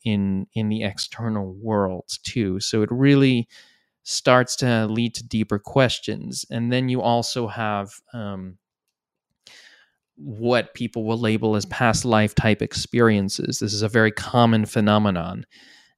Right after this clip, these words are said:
And, and so that also begs the question too, well, why,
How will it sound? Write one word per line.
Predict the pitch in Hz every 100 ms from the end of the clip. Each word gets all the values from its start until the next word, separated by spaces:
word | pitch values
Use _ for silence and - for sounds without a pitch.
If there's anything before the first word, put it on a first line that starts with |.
| _ _
And, | 120 110 110 104 98 95 - - _
and | 110 110
so | - 123 110 110
that | 110
also | 113 120 -
begs | 110 107 101 -
the |
question | 107 - 101 - - 98
too, | - 117
well, | 101 98 95 104
why, | 110 113 117 117 117 110